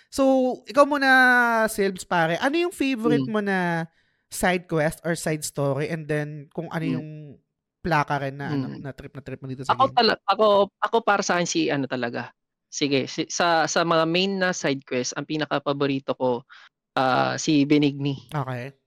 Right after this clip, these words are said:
Speaker 2: Kasi, kasi sobrang tragic nung nangyari sa kanya, pero,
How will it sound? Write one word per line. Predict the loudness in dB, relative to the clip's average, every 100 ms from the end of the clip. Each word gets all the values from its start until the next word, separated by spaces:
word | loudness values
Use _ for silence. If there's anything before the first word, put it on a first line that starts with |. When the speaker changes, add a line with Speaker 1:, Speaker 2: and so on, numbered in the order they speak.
| _ _
Speaker 2:
Kasi, | 0 2 4
kasi | 2 2 4 4 6 4 2 -4 -8
sobrang | -2 0 2 0 -2 -4
tragic | 0 0 0 -4
nung | -2 -2
nangyari | 0 0 0 0
sa | -2 -2
kanya, | 0 0
pero, | 2 2 4 6 6 6 4 2